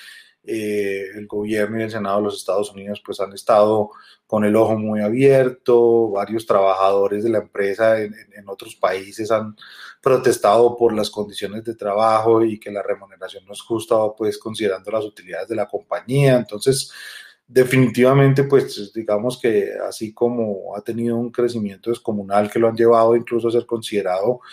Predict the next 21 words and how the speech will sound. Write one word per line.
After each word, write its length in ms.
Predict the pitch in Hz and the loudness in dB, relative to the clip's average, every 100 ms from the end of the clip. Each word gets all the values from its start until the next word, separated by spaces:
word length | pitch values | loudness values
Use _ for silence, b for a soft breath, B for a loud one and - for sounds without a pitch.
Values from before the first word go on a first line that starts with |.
| B B B - | B B B -6
como 220 | 98 98 | -4 -2
el 80 | 98 | -4
hombre 220 | 95 107 | -2 0
más 160 | 117 | 2
rico 260 | 113 117 123 | 4 2 4
del 140 | 123 | 2
planeta 720 | 120 104 101 113 110 127 123 | 2 0 0 -2 0 2 2
en 100 | 120 | 2
algunas 360 | 98 - 98 110 | -2 -10 -14 -10
ocasiones 460 | 117 101 101 104 113 | -4 -4 -4 -10 -4
por 220 | 120 107 | -4 -4
la 180 | 95 90 | -6 -10
revista 400 | 92 95 - 135 | -12 -16 -12 0
Fortune, 480 | 175 156 - 151 139 | 2 2 0 -8 -6
pues, 160 | 113 | -8
también 280 | - 98 98 | -8 -10 -8
ha 100 | 104 | -8
tenido 540 | 113 107 110 110 110 107 B B B B | -6 -6 -8 -6 -6 -8 B B B B
este 360 | 113 104 - 104 | -4 -4 -4 -6
tipo 520 | 110 107 - 104 101 | -6 -14 -6 -4 0
de, 460 | 104 98 92 87 | 0 0 -4 -8